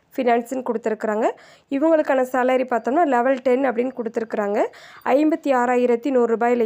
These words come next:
இருந்து ஒரு லட்சத்தி எழுபத்தி ஏழாயிரத்தி ஐநூறு ரூபாய் வரை இருக்கும்னு சொல்லி கொடுத்துருக்குறாங்க. ஏஜ் பார்த்தோம்னா, மேக்ஸிமம் ஏஜ் லிமிட் வந்து முப்பத்தி ஐந்து வயதுன்னு கொடுத்துருக்குறாங்க. ஒரு வேக்கன்சின்னு அனௌன்ஸ் பண்ணியிருக்கிறாங்க. அடுத்து ரெண்டாவது பார்த்தோம்னா,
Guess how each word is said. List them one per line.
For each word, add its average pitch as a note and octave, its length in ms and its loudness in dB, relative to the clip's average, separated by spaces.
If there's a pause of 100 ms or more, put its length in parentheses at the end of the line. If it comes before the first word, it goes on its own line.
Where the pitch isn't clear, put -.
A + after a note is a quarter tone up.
இருந்து G#3 360 0 (400)
ஒரு C4 220 4
லட்சத்தி D#4+ 500 0
எழுபத்தி C4 400 2
ஏழாயிரத்தி A3+ 440 2
ஐநூறு A#3 300 4
ரூபாய் A3 240 2
வரை A3 160 2
இருக்கும்னு A3 300 -4
சொல்லி G#3+ 160 -4
கொடுத்துருக்குறாங்க. G#3 600 -4 (120)
ஏஜ் C4 280 2
பார்த்தோம்னா, A3 480 0 (440)
மேக்ஸிமம் C#4+ 560 2
ஏஜ் A#3+ 240 2
லிமிட் A3+ 280 0
வந்து B3+ 160 0
முப்பத்தி C#4+ 380 0
ஐந்து A#3+ 200 2
வயதுன்னு A3 300 0
கொடுத்துருக்குறாங்க. G#3+ 640 -4 (320)
ஒரு C4 200 4
வேக்கன்சின்னு A#3+ 640 0
அனௌன்ஸ் G#3+ 280 0
பண்ணியிருக்கிறாங்க. A3 540 -2
அடுத்து A3 280 -2
ரெண்டாவது A#3 280 0
பார்த்தோம்னா, A3 420 -2